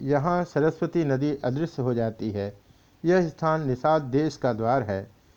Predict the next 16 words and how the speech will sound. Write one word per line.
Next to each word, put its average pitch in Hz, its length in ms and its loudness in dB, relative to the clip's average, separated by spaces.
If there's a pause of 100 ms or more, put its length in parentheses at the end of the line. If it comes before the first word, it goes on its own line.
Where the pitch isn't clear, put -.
(200)
यहाँ 156 300 0
इस 165 220 -2
विचार 151 400 2
से 160 300 0
कि 139 180 -4
निषाद 143 460 0
लोग 131 280 0 (380)
मुझे 147 260 0
न 143 200 2
देखे, 135 500 0 (400)
सरस्वती 165 500 2
भूमि 151 340 -2
में 123 100 0
समा 120 340 0
गई 113 240 0
है। 98 280 -4